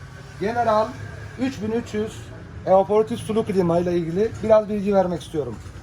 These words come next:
Öncelikle bu ürünler İran'dan gelen ekonomik, mobil klimalardır.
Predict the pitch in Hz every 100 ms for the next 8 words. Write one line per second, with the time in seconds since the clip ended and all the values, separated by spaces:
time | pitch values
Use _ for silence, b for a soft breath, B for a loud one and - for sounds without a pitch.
0 | - - - - 233 233 220 180 175 226
1 | 226 214 208 220 - - - - 220 214
2 | 208 190 185 185 185 220 - - - -
3 | 185 208 202 202 190 - - 151 208 208
4 | 196 - 180 180 170 160 139 202